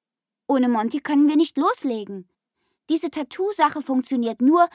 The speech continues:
wenn wir es alle gemeinsam machen.“ Und als hätte sie nur auf ihr Stichwort gewartet, huschte Monty genau in diesem Augenblick durch die Schuppentür. Nuka grinste.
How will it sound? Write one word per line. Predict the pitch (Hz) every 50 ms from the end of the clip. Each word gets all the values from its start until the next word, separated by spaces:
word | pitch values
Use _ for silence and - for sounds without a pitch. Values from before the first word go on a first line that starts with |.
| - _ -
wenn | 269 262 262
wir | 247 190
es | 233 226
alle | - - 240 240 240
gemeinsam | 233 233 226 233 226 220 214 190 196 180 185 185
machen.“ | 175 170 156 - 170 - - _ _ _ _ _ _ _ _ _ _ _ _ _ _ _ _ _ _ _ _ _ _
Und | - 247 -
als | - 262 - 294
hätte | 370 - - 381
sie | - 285 254
nur | 254 262 320 - - -
auf | 262 254 - -
ihr | 226 208
Stichwort | 196 - - - 466 - - - 220 202 202 202 -
gewartet, | 226 214 196 202 214 240 269 - 311 294 - _ _ _ _ _ _ -
huschte | 427 466 - - 294 262
Monty | 240 247 269 330 339 - 269
genau | - 240 240 277 349 392
in | - 269 254 233 -
diesem | 320 349 330 294 277
Augenblick | - - 233 233 233 247 226 233 240 240 - -
durch | - 254 233
die | - 262 233
Schuppentür. | - 254 - - 190 180 - - 196 185 175 170 165 _ _ _ _ _ _ _ _ _ _ _ _ _ _ _
Nuka | - 233 240 226 - - 302 262
grinste. | 247 - 233 226 233 214 185 - - - 180 165 160